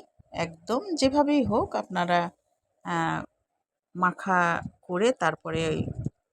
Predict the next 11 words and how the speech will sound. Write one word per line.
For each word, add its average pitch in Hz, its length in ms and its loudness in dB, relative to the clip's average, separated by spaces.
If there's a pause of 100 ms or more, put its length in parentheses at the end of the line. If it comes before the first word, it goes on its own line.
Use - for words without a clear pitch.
(140)
পাতাতেও 175 420 0 (100)
দিতে 170 180 -2 (100)
পারেন, 175 200 0 (120)
কলা 160 260 0
পাতাতেও 175 460 -6
করতে - 220 -14 (100)
পারেন। 185 220 -4 (160)
এই 175 140 -8
যে, 233 100 -8 (840)
আর 156 180 0 (180)
সেই 180 220 -4